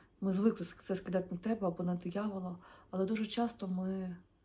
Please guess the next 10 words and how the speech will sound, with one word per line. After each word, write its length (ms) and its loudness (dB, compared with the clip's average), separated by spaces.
робимо 340 -2
це 320 -8
самостійно. 680 -8
І 100 -2
тому 220 -2
допоможи 400 0
нам 140 2
бути 240 -2
мудрими, 460 2
розсудливими 760 -2